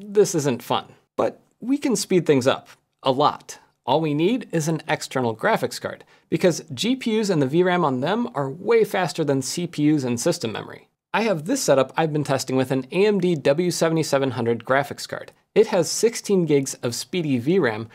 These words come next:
and as long as it can fit the whole A I model in that, it should be way faster than any C P U.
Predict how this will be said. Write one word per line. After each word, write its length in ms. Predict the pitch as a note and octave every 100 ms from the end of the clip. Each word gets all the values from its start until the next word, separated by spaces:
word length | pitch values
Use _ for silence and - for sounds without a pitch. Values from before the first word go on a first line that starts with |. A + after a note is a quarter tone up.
| -
and 100 | -
as 100 | D#3+
long 220 | F#3 B3+ A#3
as 140 | G3 F3+
it 140 | G3
can 140 | F#3+
fit 240 | D#3+ F3+ F3+
the 80 | C3+
whole 380 | - G3+ G3+ -
A 100 | D#3
I 100 | E3
model 280 | F#3 G3 G3+
in 120 | G#3
that, 260 | G#3 G3+ -
it 160 | E3 -
should 260 | - A#3
be 160 | F#3+ D#3+
way 340 | D3+ F#3 G#3
faster 400 | - E3+ - C#3+
than 200 | C3+ B2
any 260 | - D#3+ C3+
C 240 | - A#2
P 140 | - F#2+
U. 220 | -